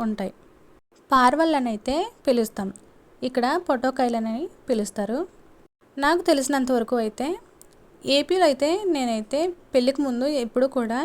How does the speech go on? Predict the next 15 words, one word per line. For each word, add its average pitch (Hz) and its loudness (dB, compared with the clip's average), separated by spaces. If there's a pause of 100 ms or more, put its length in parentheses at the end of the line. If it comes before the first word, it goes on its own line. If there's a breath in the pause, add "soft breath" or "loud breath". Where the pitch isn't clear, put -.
(140)
చూడలేదు, 214 -2 (280)
మ్యారేజ్ 233 0
తర్వాత 247 0 (100)
కూడా 262 0
ఎప్పుడూ 247 -2
చూడలేదు. 214 -2 (200)
నాకు 247 -6
అవి 226 -2 (240)
ఈ - -6 (140)
ఒరిస్సాలోనే 233 -2
అయితే 214 -8 (340)
తెలిసాయి. 202 -6 (1080)
అలానే 277 0
ఇక్కడ 233 -8 (180)
స్టార్టింగ్లో 269 -2